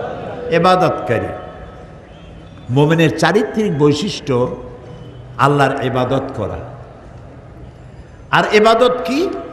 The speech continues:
সে জিনিসটা বুঝতে অনেক সময় আমরা ভুল করে থাকি। ইবাদত মনে করি নামাজ, রোজা, হজ, যাকাত।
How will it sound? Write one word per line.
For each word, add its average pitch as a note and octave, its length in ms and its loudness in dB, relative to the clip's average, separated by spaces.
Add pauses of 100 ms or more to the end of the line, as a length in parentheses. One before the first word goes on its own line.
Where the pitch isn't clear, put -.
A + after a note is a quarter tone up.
(420)
সে F3 200 4
জিনিসটা D#3+ 720 2
বুঝতে F3+ 320 2
অনেক D#3+ 240 2
সময় C#3+ 280 2
আমরা C3 260 2
ভুল D3+ 280 2
করে B2+ 200 2
থাকি। G#2 300 -6 (1000)
ইবাদত B3 380 6 (100)
মনে C4 240 4
করি A3 280 4
নামাজ, G3+ 580 4
রোজা, F3+ 360 4
হজ, D3+ 600 4
যাকাত। D3 420 4